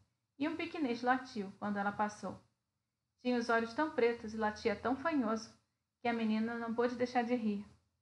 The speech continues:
Mais adiante, a rua bifurcava e formava uma ladeira, lugar sossegado.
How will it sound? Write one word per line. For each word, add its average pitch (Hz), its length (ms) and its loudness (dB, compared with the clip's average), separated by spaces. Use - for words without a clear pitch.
Mais 214 160 2
adiante, 240 500 2
a 240 40 4
rua 233 300 0
bifurcava 233 840 -2
e 269 80 -6
formava 269 440 4
uma 254 200 4
ladeira, 208 600 2
lugar 233 320 0
sossegado. 202 640 -2